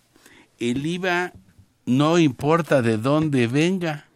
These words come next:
de qué actividades del mundo de las personas físicas, es por actos,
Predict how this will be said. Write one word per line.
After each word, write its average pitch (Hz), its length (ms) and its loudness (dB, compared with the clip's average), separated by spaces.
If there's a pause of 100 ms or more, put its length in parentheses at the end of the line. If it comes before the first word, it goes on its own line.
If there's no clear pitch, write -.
(680)
de 107 220 -4
qué 147 160 0
actividades 135 680 2
del 113 160 0
mundo 123 260 0
de 107 100 -2
las 95 180 -4
personas 107 500 -4
físicas, 135 680 -8 (500)
es 131 320 0
por 101 260 -6
actos, 143 640 -4